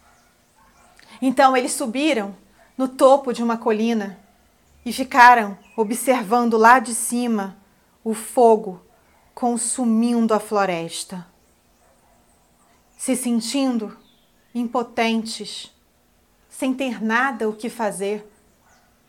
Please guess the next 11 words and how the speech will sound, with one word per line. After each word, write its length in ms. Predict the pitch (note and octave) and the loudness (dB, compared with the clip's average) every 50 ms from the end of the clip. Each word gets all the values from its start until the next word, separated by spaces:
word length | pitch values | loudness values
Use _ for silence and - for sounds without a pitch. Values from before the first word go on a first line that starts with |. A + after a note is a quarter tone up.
| _ _ _ _ _ _ _ _ _ | _ _ _ _ _ _ _ _ _
pois 220 | - C4 C4 B3+ C4+ | -4 -4 -2 -2 -2
aquele 300 | C4 C4 C4+ C4+ A#3+ A3 | -4 -4 -4 -4 -4 -6
fogo 680 | - - - C4 B3+ B3+ A#3+ A3+ F#3 G3 G3 F#3+ - _ _ _ _ _ _ _ _ - | -8 -6 -2 0 2 2 2 0 -4 -8 -14 -16 -18 _ _ _ _ _ _ _ _ -8
e 60 | B3 | -6
aquele 320 | B3 B3+ - C4+ B3+ B3+ | -6 -6 -4 -6 -6 -6
problema 720 | - C4+ A3+ A3+ G#3 A3+ A#3 A#3 A3+ A3 G#3 G3 G3 G#3 - _ _ _ _ _ _ _ _ _ _ _ _ - | -6 -6 -6 -4 -2 -2 -2 -2 -2 -4 -6 -8 -12 -16 -20 _ _ _ _ _ _ _ _ _ _ _ _ -10
era 200 | B3 A#3 A3+ G#3+ | -8 -6 -6 -6
grande 520 | - - A#3 A#3 B3 C4 C#4 C#4 B3+ A3+ | -4 -4 -4 -2 -2 -2 -4 -4 -6 -8
demais 520 | G3 G#3+ A3+ G#3 G3 F#3+ F#3+ G3 F#3+ - - | -8 -6 -6 -4 -4 -4 -4 -4 -6 -10 -10
pra 180 | - G#3+ G3+ | -10 -8 -8
eles. 600 | F#3+ F#3 F3+ F3+ F3 F#3 F3+ - - - - - | -8 -8 -8 -10 -10 -12 -14 -16 -18 -20 -20 -20